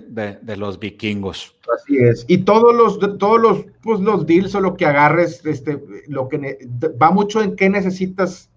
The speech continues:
Speaker 2: en ese momento. Este, hoy, da-, hoy le mando un saludo a mi hermano, hoy me mandó, "Oye, hice este trade", él soltó, él dio a Prescott, a Riley y a Noah Fant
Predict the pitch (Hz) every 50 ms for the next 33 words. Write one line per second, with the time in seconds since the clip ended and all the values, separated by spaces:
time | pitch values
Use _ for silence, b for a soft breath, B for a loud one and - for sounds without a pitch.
0 | _ _ _ _ _ _ _ _ _ _ 143 143 151 165 165 160 - 180 175 170
1 | 160 175 185 190 190 185 185 151 113 - - b b b b b b _ - 131
2 | 127 120 120 - _ - 131 123 120 117 107 135 147 - 180 151 156 143 127 143
3 | 151 170 170 170 - 127 131 139 131 135 127 147 156 165 165 156 156 151 160 160
4 | 165 165 156 139 139 139 139 151 170 165 156 - 135 139 143 151 147 139 135 131
5 | 127 139 143 147 160 170 170 160 - 147 160 156 160 175 160 - - 170 165 -
6 | 170 175 175 170 - 151 156 165 170 - - 185 170 156 - - 160 156 170 170
7 | 170 160 165 160 151 156 170 175 175 175 - 175 175 170 170 - 196 202 196 -
8 | _ _ _ _ _ _ _ _ _ _ - 104 98 92 117 147 165 170 170 185
9 | 202 190 190 - _ _ _ _ _ _ - 127 117 107 117 139 156 175 180 -
10 | 196 190 202 208 196